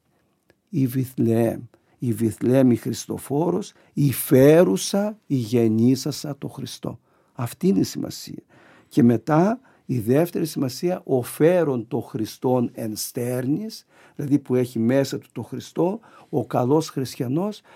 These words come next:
και αναφέρεται ως Χριστοφόρος, ο Απόστολος των Εθνών, ο Παύλος. Αυτός ήταν ο Χριστοφόρος.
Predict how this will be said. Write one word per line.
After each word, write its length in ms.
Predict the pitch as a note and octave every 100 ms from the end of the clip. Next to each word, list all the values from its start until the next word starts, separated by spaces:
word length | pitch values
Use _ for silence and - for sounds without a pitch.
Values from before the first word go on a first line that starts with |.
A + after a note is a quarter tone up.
| -
και 180 | _ D#3+
αναφέρεται 640 | C#3 C3+ - F#3+ D#3 - B2+
ως 300 | C#3+ C3+ -
Χριστοφόρος, 1400 | - D3+ C#3 - A#2+ G#2 - A#2+ B2+ C3 D#3+ F#3+ G#3 - _ _ -
ο 140 | C3+
Απόστολος 580 | B2 - E3+ - F#3 D3
των 180 | D#3+ C#3
Εθνών, 380 | A#2+ - F3 F#3
ο 60 | -
Παύλος. 480 | F3+ C#3+ G#2+ B2 -
Αυτός 320 | - - D#3
ήταν 200 | - C3+
ο 20 | A#2+
Χριστοφόρος. 680 | - - - - - -